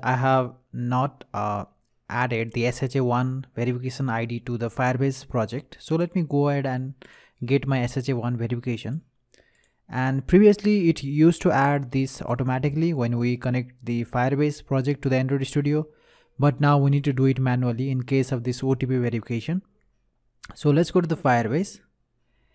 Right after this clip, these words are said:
and here in the setting, go to the project setting and find the right one. And in my case, this is com dot small academy dot O T P authentication,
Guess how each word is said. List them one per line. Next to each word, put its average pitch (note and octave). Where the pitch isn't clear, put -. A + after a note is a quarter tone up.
and C3
here F3
in E3
the D#3
setting, D3+
go B2+
to C3+
the C3+
project B2+
setting C3+
and A#2
find C#3+
the C#3+
right C3
one. C3
And B2
in C3
my D#3
case, D#3
this D3
is C3+
com C3+
dot C3+
small C#3+
academy C3
dot B2+
O B2
T A#2+
P B2
authentication, B2